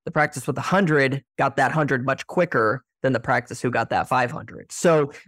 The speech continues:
review velocity is a big portion there. That's why we recommend having some sort of review automation system in place to where, yes, you want your team asking for reviews, but you need to have an automated system in place because that is one of the big factors that Google's looking at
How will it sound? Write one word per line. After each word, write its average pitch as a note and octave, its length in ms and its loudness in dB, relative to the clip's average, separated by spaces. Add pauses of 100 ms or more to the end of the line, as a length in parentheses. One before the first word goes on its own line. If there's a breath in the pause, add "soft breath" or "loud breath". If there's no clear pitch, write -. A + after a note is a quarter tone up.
review E3 400 4
velocity D3+ 600 2
is C3+ 100 0
a C3 40 -2
big C3+ 200 -2
portion C#3+ 340 -2
there. B2+ 180 2
That's C3 240 2
why C3+ 160 2
we C3 120 2
recommend C3 500 0
having C#3 380 0
some B2+ 260 -2
sort B2+ 260 0
of B2 140 0 (400)
review D3+ 840 2 (280)
automation C#3+ 640 2
system C#3+ 640 0
in C#3 200 0
place C3+ 600 0
to C#3+ 100 -2
where, C3 260 2
yes, B2+ 380 0
you C3+ 80 2
want C3 220 -2
your C3+ 120 -2
team B2+ 320 -2
asking C#3 460 0
for E3 160 2
reviews, E3+ 480 2 (320 loud breath)
but D3 100 0
you C3+ 120 0
need C#3+ 220 0
to C#3+ 60 2
have C3+ 220 0
an B2 160 -2
automated C3+ 500 2
system C3 340 -2
in A#2+ 100 0
place B2+ 320 0
because B2 320 -2
that C3 200 2
is C3+ 300 -2
one B2+ 220 0
of A#2+ 60 -2
the B2 80 -2
big C3 340 0
factors B2+ 480 -4
that G#2 160 0
Google's B2 340 0
looking D3+ 300 0
at A2+ 260 0